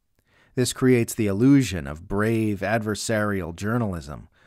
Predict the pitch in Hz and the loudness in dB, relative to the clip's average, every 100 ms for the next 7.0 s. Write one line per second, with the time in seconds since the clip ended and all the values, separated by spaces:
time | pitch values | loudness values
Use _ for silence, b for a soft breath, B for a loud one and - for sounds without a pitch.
0 | b b 120 135 123 117 123 160 131 92 | b b -2 0 2 2 2 4 2 0
1 | 95 117 120 127 156 156 131 117 - 98 | -2 -4 -4 -4 -4 -2 0 -2 -2 -4
2 | 90 95 110 107 123 113 120 147 - 143 | -2 -4 -4 -4 -6 -4 -2 -2 0 -2
3 | - 123 110 107 98 - 156 95 - 107 | 0 -2 -2 -4 -4 -2 -2 -2 -4 -2
4 | 104 101 104 - 107 107 - 101 117 160 | -2 -2 -4 -4 -4 -4 -4 -4 0 0
5 | - 80 110 107 101 110 113 101 98 101 | -2 -8 -6 -4 -2 0 -2 -4 -6 -4
6 | 117 95 95 98 92 143 139 64 50 | -4 -2 -2 -2 -2 -2 -2 -4 -10